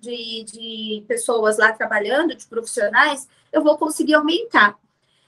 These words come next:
E aí eu tive uma ideia. Lá no, no Instagram, no, no Facebook, você pode aumentar o raio de propaganda.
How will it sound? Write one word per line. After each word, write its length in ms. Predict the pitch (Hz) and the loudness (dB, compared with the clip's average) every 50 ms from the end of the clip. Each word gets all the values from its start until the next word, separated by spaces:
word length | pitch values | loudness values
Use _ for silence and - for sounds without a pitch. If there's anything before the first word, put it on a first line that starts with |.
| _ _ | _ _
E 80 | 311 311 | 0 2
aí 140 | 320 330 339 | 2 2 0
eu 80 | 359 | -4
tive 280 | 330 - 370 339 320 330 | -4 -4 -4 -4 -2 -2
uma 200 | 320 311 320 349 | -2 -2 -2 -2
ideia. 600 | 359 311 277 294 285 285 277 262 226 185 185 - _ | -4 -4 -2 -2 -2 -2 -2 -2 -2 -4 -6 -8 _
Lá 300 | - 269 320 320 - 494 466 | -2 0 2 2 0 -2 -6
no, 220 | 381 277 254 247 | -6 -6 -6 -6
no 640 | 240 233 226 214 208 208 214 220 214 214 208 202 202 | -10 -10 -12 -12 -10 -10 -10 -10 -10 -10 -12 -12 -14
Instagram, 840 | 214 - - 247 208 208 202 208 208 226 254 277 277 254 233 214 202 208 | -16 -12 -10 -10 -10 -10 -10 -10 -8 -6 -4 -4 -4 -4 -4 -6 -10 -12
no, 280 | 208 208 208 208 208 202 | -12 -12 -12 -12 -12 -12
no 100 | 208 208 | -14 -10
Facebook, 680 | 208 - 233 240 - - 247 - 262 294 302 302 - - | -6 -6 -6 -6 -6 -12 -12 -8 -6 -6 -6 -6 -8 -8
você 320 | 254 254 254 - 302 262 | -6 -8 -4 -2 -4 -4
pode 360 | - - 285 269 269 262 277 | -2 0 2 2 2 2 2
aumentar 480 | 277 262 262 269 269 - - 277 254 262 | 0 0 0 -2 -4 0 2 2 4 4
o 60 | 269 | 2
raio 380 | 262 277 254 240 254 - - - | 4 4 4 4 4 2 -2 -12
de 140 | _ 277 285 | _ -20 -20
propaganda. 840 | _ - 285 285 - 311 311 302 247 247 254 - - 208 196 190 | _ -8 -8 -4 -4 -4 -4 -2 -2 -4 -4 -4 -6 -12 -12 -12